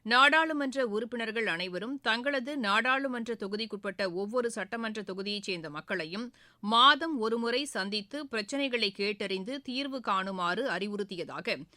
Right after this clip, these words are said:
அக்கட்சி வட்டாரங்கள் தெரிவித்துள்ளன. கேரள மாநிலம் ஆலப்புழாவில் சுற்றுலா சார்ந்த திட்டங்களை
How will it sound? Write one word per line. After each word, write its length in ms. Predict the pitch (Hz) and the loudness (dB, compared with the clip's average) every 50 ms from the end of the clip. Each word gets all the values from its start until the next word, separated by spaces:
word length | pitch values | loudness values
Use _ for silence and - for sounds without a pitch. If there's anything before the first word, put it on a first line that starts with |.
| - - - | -20 -10 -4
அக்கட்சி 420 | 226 226 - 233 220 - - 311 269 | -4 2 2 2 2 0 -4 -8 -6
வட்டாரங்கள் 640 | 190 175 170 - 214 202 190 185 175 175 160 127 - | -6 -6 -4 0 0 0 0 0 -4 -8 -10 -10 -8
தெரிவித்துள்ளன. 560 | - 170 160 151 151 - - 160 180 196 196 147 - - _ _ _ _ _ _ _ _ _ _ _ - | -12 -12 -10 -12 -14 -12 -8 -6 -4 -2 -2 -4 -6 -8 _ _ _ _ _ _ _ _ _ _ _ 4
கேரள 340 | 330 330 349 381 381 370 392 359 | 6 6 8 6 4 2 0 0
மாநிலம் 520 | 320 302 277 277 277 277 262 277 302 320 277 - 233 | 2 2 2 2 2 0 0 -2 -2 -2 0 4 6
ஆலப்புழாவில் 800 | 233 254 294 311 349 - - 285 262 254 233 226 220 247 277 285 | 6 6 6 4 -2 -6 -6 -4 -2 0 0 0 -2 -4 -6 -6
சுற்றுலா 480 | - - 294 285 - 339 311 320 302 294 | -8 -8 -8 -8 -6 -4 -2 0 0 0
சார்ந்த 480 | 294 - 247 226 226 240 254 262 254 185 | -2 -2 2 4 4 4 4 2 -4 -6
திட்டங்களை 560 | - 247 226 208 - 233 233 233 220 226 220 | -4 -6 -8 -6 -6 -6 -2 0 0 0 0